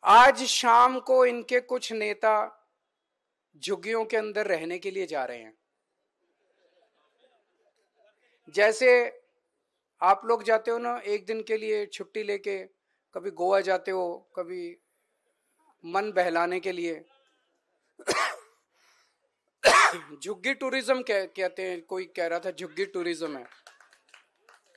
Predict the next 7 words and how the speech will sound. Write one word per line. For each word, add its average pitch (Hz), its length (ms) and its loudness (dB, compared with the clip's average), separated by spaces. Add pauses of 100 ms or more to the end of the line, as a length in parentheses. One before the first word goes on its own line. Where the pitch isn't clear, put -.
(1000)
एक 220 380 4
रात 180 520 2
गरीबों 165 540 -6
के 185 140 -10
साथ 170 380 -4
बिता 151 340 -4
के 143 340 -14